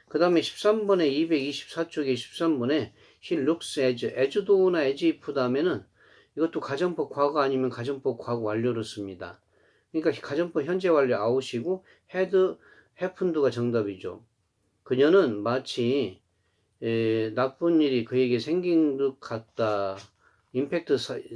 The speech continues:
직설법은 임팩트 사실은, 어, 즉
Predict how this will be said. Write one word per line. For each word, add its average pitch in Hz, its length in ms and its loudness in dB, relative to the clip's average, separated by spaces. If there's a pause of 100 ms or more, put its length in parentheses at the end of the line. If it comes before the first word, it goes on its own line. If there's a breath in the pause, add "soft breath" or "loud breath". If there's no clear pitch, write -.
(360)
직설법은 151 600 0
임팩트 135 480 -2
사실은, 156 600 -2 (420 loud breath)
어, 113 340 -2
즉 143 220 -2